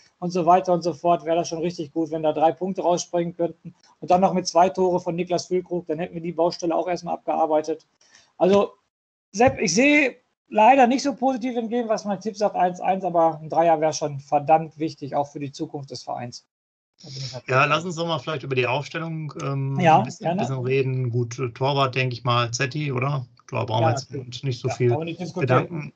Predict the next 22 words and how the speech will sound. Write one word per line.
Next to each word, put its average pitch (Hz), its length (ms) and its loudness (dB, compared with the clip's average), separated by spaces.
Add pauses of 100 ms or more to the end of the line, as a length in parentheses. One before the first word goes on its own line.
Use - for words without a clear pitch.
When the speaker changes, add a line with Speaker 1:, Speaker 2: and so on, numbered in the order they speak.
Speaker 2:
zu - 140 -6
machen. 139 280 -2 (440)
Äh, 123 320 4
Kapitän 135 520 2
sollte 135 300 2
auch 147 180 -2
spielen, 151 380 -4
Toprak. 151 560 -2
Speaker 1:
Ja. - 60 -20 (120)
Speaker 2:
Innenverteidigung, 175 880 -2
da 135 200 -2
wäre 139 100 2
jetzt 135 160 -6
die 127 100 0
Sache, 131 400 0
spielt - 300 -8
da 123 100 2
Friedl 156 520 -4
oder 127 240 2
spielt 123 360 -4
da, 117 680 0
ähm, 107 240 -8